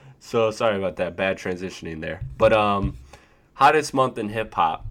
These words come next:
is the question. Is this, was June the hottest month in hip hop? So we got, so we got, uh, we didn't get, we didn't get Daytona, unfortunately. Um, too bad that didn't count 'cause that would've really stacked the deck. But, um, but in June we got,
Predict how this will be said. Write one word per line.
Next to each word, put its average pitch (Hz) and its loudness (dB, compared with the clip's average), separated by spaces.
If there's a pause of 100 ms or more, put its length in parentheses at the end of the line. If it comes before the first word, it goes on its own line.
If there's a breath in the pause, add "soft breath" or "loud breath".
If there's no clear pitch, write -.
is 92 -8
the 92 -8
question. - -4 (220)
Is 107 -4
this, 107 -4
was 113 -2
June 110 -6
the 98 0
hottest 98 2
month 95 -6
in 85 -8
hip 80 -4
hop? 85 -6
So 101 -8
we 95 -4
got, 87 -2 (220 soft breath)
so - -12
we 85 -8
got, 82 -4 (160)
uh, 73 -8 (720 soft breath)
we 98 -6
didn't 117 -2
get, 123 -2
we 98 -6
didn't 110 -4
get 107 -6
Daytona, 98 -6
unfortunately. 82 -10 (140)
Um, 82 -10
too 98 -10
bad 90 -4
that 87 -4
didn't 85 -10
count 87 -10
'cause 90 -14
that 85 -4
would've 82 -10
really 82 -8
stacked 82 -8
the - -16
deck. 80 -8 (100)
But, 90 -2
um, 82 -8 (340 soft breath)
but 98 -6
in 98 -4
June 104 -4
we 98 -6
got, 98 -2